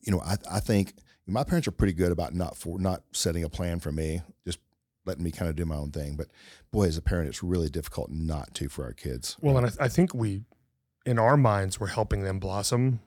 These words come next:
Speaker 2: but what we're really doing is, is beating them down.
Speaker 1: Right.
Speaker 2: And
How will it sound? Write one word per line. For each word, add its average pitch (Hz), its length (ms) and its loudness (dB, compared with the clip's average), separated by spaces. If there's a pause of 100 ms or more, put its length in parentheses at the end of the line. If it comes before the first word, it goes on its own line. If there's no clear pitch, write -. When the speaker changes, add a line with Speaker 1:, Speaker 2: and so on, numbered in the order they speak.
(180)
Speaker 2:
but 107 140 -2
what 107 140 -2
we're 98 100 -2
really 98 240 0
doing 95 180 -4
is, 90 160 -8
is - 160 -4
beating 95 200 -6
them 87 120 -8
down. 90 340 -6 (100)
Speaker 1:
Right. 73 280 -4 (180)
Speaker 2:
And 101 320 0